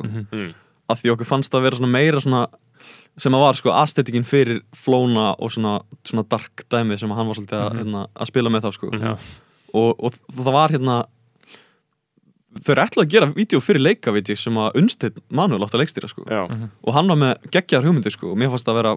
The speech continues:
Speaker 3: vera frábærar, hérna, pælingar sem hann var
Speaker 2: Já,
Speaker 3: með, sko.
Speaker 2: mér rámar eitthvað í það.
Speaker 3: En, en ég held að Flóni hafi ekki bara alveg verið sáttur við að, þú veist, að það myndi vera svona fyrsta sem fólk myndi sjá á honum, sko.
Speaker 2: Mhm.
Speaker 1: Já.
Speaker 3: Það hefði verið svolítið svona litríkt vídeó og eitthvað þannig, sko, og hérna
Speaker 2: Hann vildi ekki hafa þetta jolly.
Speaker 3: Uh, nei, og ég man náttúrulega ekki þannig sé eftir hva-, hver hugmyndin var, sko, en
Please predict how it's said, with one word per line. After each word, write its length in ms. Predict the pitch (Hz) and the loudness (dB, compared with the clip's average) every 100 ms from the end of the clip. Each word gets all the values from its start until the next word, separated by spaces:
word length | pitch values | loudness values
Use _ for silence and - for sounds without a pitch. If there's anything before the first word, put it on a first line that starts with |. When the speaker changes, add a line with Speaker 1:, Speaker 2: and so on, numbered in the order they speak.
| - | -4
Speaker 3:
vera 200 | 107 113 | -4 -4
frábærar, 420 | - 147 120 110 104 | 0 -2 0 -4 -6
hérna, 240 | 131 110 104 | -8 -6 -2
pælingar 300 | 143 107 104 | -2 -2 -2
sem 100 | 110 | -2
hann 100 | 113 | 0
var 60 | |
Speaker 2:
Já, 60 | 101 | 0
Speaker 3:
með, 80 | 98 | 0
sko. 60 | 113 | 0
Speaker 2:
mér 80 | |
rámar 220 | 110 110 101 | 0 0 -2
eitthvað 160 | 101 | -2
í 60 | 95 | -2
það. 120 | 87 - _ _ _ _ - | -6 -10 _ _ _ _ -4
Speaker 3:
En, 180 | 117 117 | -2 0
en 100 | 120 | 0
ég 80 | 123 | 0
held 80 | 135 | -2
að 80 | - | 0
Flóni 240 | 151 180 | 2 4
hafi 140 | 151 139 | 2 0
ekki 60 | 131 | 0
bara 120 | 147 | 0
alveg 220 | 143 - - | 2 0 -4
verið 340 | 120 135 131 - _ | -2 0 0 -2 _
sáttur 320 | - 151 143 | -2 -2 0
við 80 | 143 | 0
að, 60 | 127 | 0
þú 40 | |
veist, 100 | 120 - | -2 -2
að 60 | |
það 80 | 143 | -2
myndi 140 | 135 131 | 0 0
vera 80 | 131 | -2
svona 160 | - | -2
fyrsta 260 | 202 - 165 | -2 0 0
sem 100 | 151 | 0
fólk 120 | 160 156 | -2 -2
myndi 100 | 143 | 0
sjá 160 | 180 | 0
á 80 | 185 | 0
honum, 220 | 180 180 | 2 2
sko. 160 | 160 139 | 0 -4
Speaker 2:
Mhm. 280 | 120 110 104 | -6 -8 -8
Speaker 1:
Já. 80 | 120 | -4
Speaker 3:
Það 120 | 120 | 0
hefði 100 | 127 | 2
verið 120 | 131 131 | 2 -2
svolítið 160 | 120 | -2
svona 140 | 127 127 | 0 0
litríkt 280 | 151 135 - | 0 -4 -2
vídeó 220 | 143 139 | -2 0
og 80 | 135 | -2
eitthvað 120 | 139 | -2
þannig, 160 | 143 135 | -2 -2
sko, 200 | 123 117 | -4 -6
og 120 | - 120 | -4 -6
hérna 280 | 117 113 - _ _ _ - - | -6 -8 -10 _ _ _ -12 -6
Speaker 2:
Hann 100 | 104 | -4
vildi 120 | 107 | -4
ekki 80 | 104 | -4
hafa 140 | 104 101 | -4 -4
þetta 100 | 95 | -2
jolly. 220 | 104 98 87 _ _ _ _ _ - - | -2 -2 -6 _ _ _ _ _ -20 -4
Speaker 3:
Uh, 380 | 117 123 120 120 - - _ - | 0 2 4 2 -2 -12 _ -4
nei, 240 | 123 123 | 2 4
og 140 | 120 117 | 4 4
ég 160 | 127 113 | 2 4
man 320 | 127 135 143 | 4 4 4
náttúrulega 220 | 135 131 | 2 0
ekki 60 | 131 | 0
þannig 260 | 143 147 143 | 0 2 2
sé 100 | 147 | 0
eftir 140 | - - | -2 0
hva-, 220 | 147 139 | 0 2
hver 160 | 147 160 | 2 2
hugmyndin 240 | 143 139 | 2 2
var, 80 | 135 | 0
sko, 180 | - 90 | -2 -2
en 140 | 104 | -2